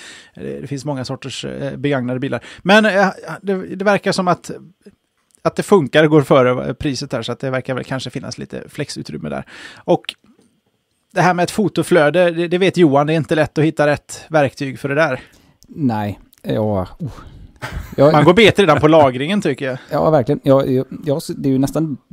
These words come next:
Speaker 2: det som jag ser mest fram emot i I O S åtta. Det, jag tror att det kommer bli min fotolösning.
Speaker 1: Jag hoppas verkligen att det blir.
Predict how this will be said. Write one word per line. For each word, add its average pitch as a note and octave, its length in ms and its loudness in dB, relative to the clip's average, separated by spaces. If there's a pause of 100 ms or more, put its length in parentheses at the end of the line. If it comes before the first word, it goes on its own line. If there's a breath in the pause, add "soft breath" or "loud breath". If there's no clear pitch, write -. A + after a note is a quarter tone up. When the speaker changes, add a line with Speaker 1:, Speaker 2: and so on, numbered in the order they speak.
(520)
Speaker 2:
det - 200 -4
som C#3+ 100 -2
jag A2 80 -4
ser G#2 80 -6
mest G#2 340 -4
fram - 160 -4
emot G#2 220 -2
i A#2 40 2
I G#2+ 220 0
O G2+ 60 2
S F#2+ 100 -4
åtta. - 260 -6 (1500)
Det, - 180 -2
jag C3 220 0
tror E3+ 360 4
att C3 100 4
det A#2 100 0
kommer B2+ 200 0
bli A#2 160 2
min A2 180 2
fotolösning. B2 520 -4 (1040)
Speaker 1:
Jag C#3 160 -6
hoppas - 440 -8
verkligen C3+ 320 -6
att - 60 -14
det C#3+ 100 -10
blir. - 120 -18